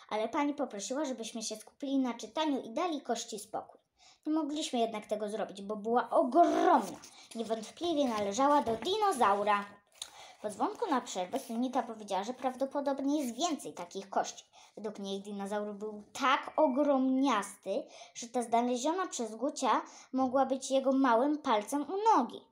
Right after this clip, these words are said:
Gucio oznajmił, że zamierza wykopać kolejne kości dinozaura.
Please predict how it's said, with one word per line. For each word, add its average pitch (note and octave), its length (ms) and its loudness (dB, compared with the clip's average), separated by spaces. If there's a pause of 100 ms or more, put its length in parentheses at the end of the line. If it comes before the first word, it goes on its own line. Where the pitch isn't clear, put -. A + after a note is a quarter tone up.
(140)
Gucio G#3 340 -4
oznajmił, A3+ 540 0
że A3 160 -4
zamierza G#3+ 420 -4
wykopać A3+ 500 -4
kolejne C4+ 460 -2
kości B3 380 -6
dinozaura. B3+ 580 -2